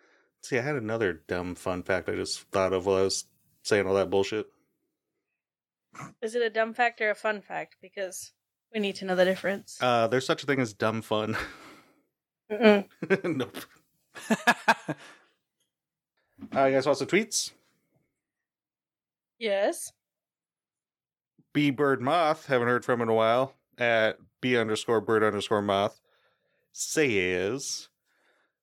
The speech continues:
Speaker 1: "Watched it for the first time the other day. Found it a bit dull and silly, and the Cybermen's design and performance is far from my favorite, but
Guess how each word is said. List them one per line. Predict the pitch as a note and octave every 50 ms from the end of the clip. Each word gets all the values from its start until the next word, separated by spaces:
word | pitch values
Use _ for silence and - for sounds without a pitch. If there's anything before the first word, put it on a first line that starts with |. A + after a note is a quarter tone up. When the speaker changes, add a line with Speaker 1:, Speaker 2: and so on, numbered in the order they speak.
| _ _ -
Speaker 1:
"Watched | A2 C3 D#3 D3 - -
it | F3+
for | C3+ - F#3+
the | E3+
first | - - G3+ G#3+ G3+ G3+ -
time | G3+ F#3+ G3 F#3
the | D3 B2+
other | A#2+ A2+ G#2+
day. | F#2+ G#2 G2 F#2 F2 E2+ _ _ _ _ _ -
Found | C#3+ D3 D3+ D3
it | D3 C3+
a | C3+
bit | B2 - D3+ C#3+ A#2+ A2+ -
dull | D3+ D#3 F3 F3+ E3 D#3+
and | D3+
silly, | - - F3 F#3+ G3+ G#3+ G#3+ G#3+ F#3+
and | A#2+ A#2 G#2+
the | G#2+
Cybermen's | F#2+ - C3 C3 C3 C3 C3+ C3 B2 A2+
design | - A2+ G2+ A#2+ A#2+ A#2+ A#2+ A#2+
and | A#2 G2+
performance | - G#2+ - - C3 B2+ B2+ B2 B2 -
is | G#2 -
far | - B2+ B2 A#2+
from | A2+ - A2+
my | A2+ G#2+
favorite, | - C#3+ C#3 C3+ C#3 C#3 - - _ _ _ _ _ _
but | - G3 F#3 - - -